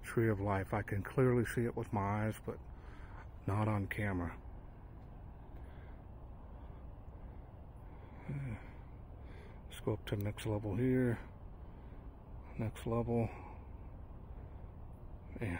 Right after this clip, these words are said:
again, this is a very nice performing little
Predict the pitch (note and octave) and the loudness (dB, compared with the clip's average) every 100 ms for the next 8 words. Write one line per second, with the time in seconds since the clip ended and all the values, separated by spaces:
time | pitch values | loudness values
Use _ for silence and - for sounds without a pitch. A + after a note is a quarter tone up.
0 | - - - - - - G#2+ A#2 G#2 G2 | -6 -10 -12 -12 -4 0 4 6 6 4
1 | G#2 G2+ - G#2+ F#2+ - - - - - | 2 0 2 2 2 -2 -6 -10 -10 -10
2 | - - - - - - - - - - | -10 -10 -10 -10 -10 -10 -10 -10 -8 -8
3 | - G#2 A2 G2+ G2 F2+ F2+ - A2+ - | -4 4 6 6 6 4 2 0 2 4
4 | F#2+ F#2 F#2+ F2+ | 4 4 4 2